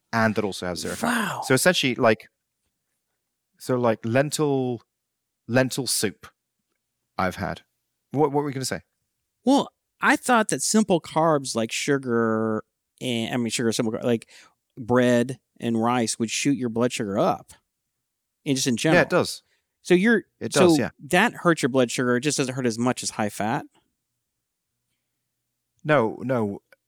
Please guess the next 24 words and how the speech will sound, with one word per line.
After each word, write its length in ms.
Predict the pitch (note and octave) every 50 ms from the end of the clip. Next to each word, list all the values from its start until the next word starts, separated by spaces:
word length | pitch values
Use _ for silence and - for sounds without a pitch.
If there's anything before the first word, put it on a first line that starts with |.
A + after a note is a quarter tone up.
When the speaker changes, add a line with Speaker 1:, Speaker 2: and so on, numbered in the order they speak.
| _ _ _
Speaker 1:
What 220 | A#2+ A2+ B2 C3
happens 360 | C3 D3 D3+ - E3+ D3+ A#2
is 320 | F#2+ F2 F#2 - - - - _ _ _ _ _ _ _ _ _ _ _
high 300 | _ - - C3 C#3+ D3
fat 440 | C#3+ - - - C3 A#2+ G#2+ G2 - _ _ _ _ _ _ _ _ _ _ _ _ _ _ _ _ _ _ _
blocks 440 | - A2+ A#2 A#2+ A2 - - - - -
the 140 | - A2 A2+
insulin 420 | A#2 A2+ - - G#2+ G#2 G2+ G#2
resistance, 720 | G#2+ G#2+ - - - - - G#2+ G#2+ - - - - - - _ _ _ _ _ _ _ -
that 100 | - G#2+
creates 440 | - - C#3+ B2+ A#2 A#2+ A2 - -
insulin 400 | E2 A#2 G#2+ - - A2 G2+ G#2
resistance. 720 | G2+ G2 - F2+ - - G2+ G#2 A2 - - - - - _ _ _ _ _ _ _ _ _ -
And 180 | G#2 G#2+ G#2+ G2
then 320 | C3+ C#3 B2+ A2 G2+ G2+ -
if 140 | - G#2+ -
I 80 | G#2
have 200 | F#2+ F#2 B2+ C3+ -
something, 560 | - - A2 G2+ - - G2+ G2 F#2 F#2 F2+ - _ _ _ -
it, 120 | A2+ A2 _ -
it, 140 | - A2+ - _ _ -
that, 380 | A2 G2+ B2+ B2+ A#2 - A2
so 120 | - - B2+
it, 240 | A2 - A2+ B2+